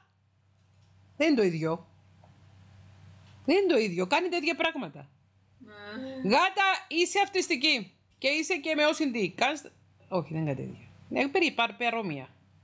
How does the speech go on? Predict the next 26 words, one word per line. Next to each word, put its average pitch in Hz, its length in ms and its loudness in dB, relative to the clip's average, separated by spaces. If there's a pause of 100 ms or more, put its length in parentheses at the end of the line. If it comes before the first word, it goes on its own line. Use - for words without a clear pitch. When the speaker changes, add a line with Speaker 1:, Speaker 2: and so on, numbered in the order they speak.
(3000)
Speaker 1:
Τη 196 80 2
βλέπετε 208 360 0
τώρα 185 220 4
πάλι 175 160 2
στο 165 140 -10
φαγητό. 262 720 0 (2250)
Speaker 2:
Πρέπει 226 220 -6
να 226 120 -4
είναι 226 160 -4
ξανά 214 400 -10
όλα 214 200 -6
τα 214 120 -8
βίντεο. 202 480 -10 (800)
Speaker 1:
Δεν 220 120 4
είναι 370 120 4
όλα 330 160 4
τα 170 100 2
βίντεο, 143 200 -2
μάνα, 151 120 0
αφού 156 100 0
είναι 214 80 0
διαφορετικά 220 400 -2
βίντεο. 190 280 0 (1400)
Speaker 2:
Αϊ, 233 380 -2 (200)
αϊ, 185 120 -4
αϊ. 180 200 -8